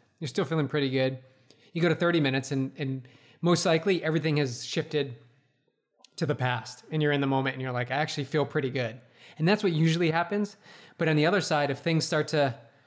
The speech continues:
you know, go south and you're just not feeling it, 'cause that's happened to me before too. Like, I'll take five steps out the door. At least I went out the door and I got dressed up and I, I tried it and it's just not working.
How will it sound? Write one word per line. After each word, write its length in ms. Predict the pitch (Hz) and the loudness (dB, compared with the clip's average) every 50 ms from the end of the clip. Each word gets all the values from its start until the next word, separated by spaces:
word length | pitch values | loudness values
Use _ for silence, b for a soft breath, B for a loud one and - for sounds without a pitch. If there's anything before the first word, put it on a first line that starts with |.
| b b b _ | b b b _
you 100 | 156 151 | -2 0
know, 140 | 143 143 139 | 2 2 2
go 160 | 123 151 147 135 | 2 2 0 2
south 340 | 131 - 139 135 156 160 165 | 2 0 2 0 0 0 0
and 80 | 147 | 0
you're 100 | 135 135 | -2 0
just 220 | 120 123 120 - - | -2 -2 -4 -2 0
not 340 | 139 139 135 127 139 135 - | 0 2 2 0 -2 -4 -6
feeling 240 | - 143 139 143 160 | -4 -2 -2 0 0
it, 40 | 156 | -2
'cause 120 | 147 127 | -2 -2
that's 200 | 139 135 131 - | -2 -2 -2 -2
happened 260 | 147 135 - 143 135 - | -4 -4 -4 -4 -4 -4
to 80 | 139 | -2
me 140 | 135 135 131 | -2 0 0
before 380 | 131 135 131 123 - 143 135 127 | -2 -4 -6 -4 -2 -2 -2 -2
too. 360 | 127 - 139 139 143 156 156 b b b b b b b | -2 -2 0 0 0 0 -2 b b b b b b b
Like, 100 | 139 131 | -6 -4
I'll 100 | 139 131 123 | -2 -2 -2
take 280 | - 156 131 123 - | -2 -2 -4 -4 -6
five 280 | - - 135 120 131 123 | -6 -4 -2 -2 -2 -4
steps 280 | - - 143 131 123 - | -4 -4 -4 -4 -2 -4
out 140 | 131 127 | -4 -4
the 60 | - 131 | -4 -4
door. 400 | 123 131 131 135 147 160 156 - - - _ _ _ _ _ _ _ _ _ _ | -2 0 0 0 0 0 -4 -8 -16 -20 _ _ _ _ _ _ _ _ _ _
At 100 | 160 156 | -6 -2
least 180 | 156 165 160 - | 0 0 0 0
I 60 | 180 | 0
went 180 | 160 160 156 135 | 0 0 0 0
out 140 | 143 143 - | -2 -2 -2
the 60 | 151 | 0
door 240 | 135 143 143 147 151 | 2 4 4 4 4
and 80 | 143 131 | 4 2
I 60 | 123 | 0
got 180 | 123 135 123 | -2 -2 -4
dressed 240 | - 139 131 123 - | -4 -4 -4 -2 -2
up 160 | 147 135 - | -2 -2 -2
and 100 | 147 127 | -2 -2
I, 200 | 123 127 123 - | -2 -2 -2 -4
I 20 | 135 | -8
tried 320 | 123 - - 139 135 143 | -8 -6 -4 -2 0 0
it 140 | 170 190 - | 0 0 0
and 120 | 151 139 | 0 -2
it's 140 | 139 127 - | -2 -2 -4
just 140 | 160 - - | -6 -6 -4
not 160 | 143 131 127 | -4 -2 -2
working. 280 | 127 127 127 - 190 | -2 -4 -2 -2 -4